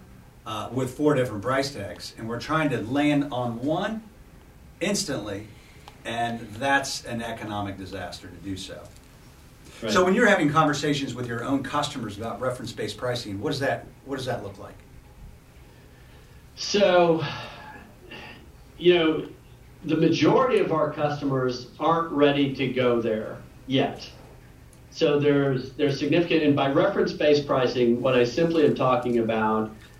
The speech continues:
Speaker 2: is instead of a discount off of a bill charge, what if we used a reference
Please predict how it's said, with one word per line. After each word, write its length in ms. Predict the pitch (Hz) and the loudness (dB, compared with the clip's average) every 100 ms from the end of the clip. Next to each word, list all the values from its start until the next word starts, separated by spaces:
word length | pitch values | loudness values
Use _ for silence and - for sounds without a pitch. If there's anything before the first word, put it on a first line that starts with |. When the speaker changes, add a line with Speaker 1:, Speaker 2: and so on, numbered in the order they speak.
| - 123 | -10 0
Speaker 2:
is 500 | 123 123 120 117 120 | 4 6 6 4 2
instead 460 | 123 - 160 165 | 0 0 0 4
of 100 | 170 | 4
a 40 | 120 | 2
discount 540 | 147 170 - 170 160 | 2 2 0 -2 2
off 200 | 147 147 | 2 2
of 140 | 143 123 | -2 0
a 40 | |
bill 320 | 120 147 160 | 2 2 2
charge, 540 | 180 180 196 196 190 - - - - - - - - | 2 0 0 -2 -6 -12 -20 -20 -20 -20 -20 -20 -10
what 220 | 117 147 170 | 0 4 4
if 140 | 165 | 4
we 140 | 160 | 6
used 720 | 156 139 143 143 143 139 131 135 | 6 6 8 10 10 8 4 0
a 100 | 131 | 4
reference 640 | 131 131 131 123 123 - | 4 2 2 2 2 -4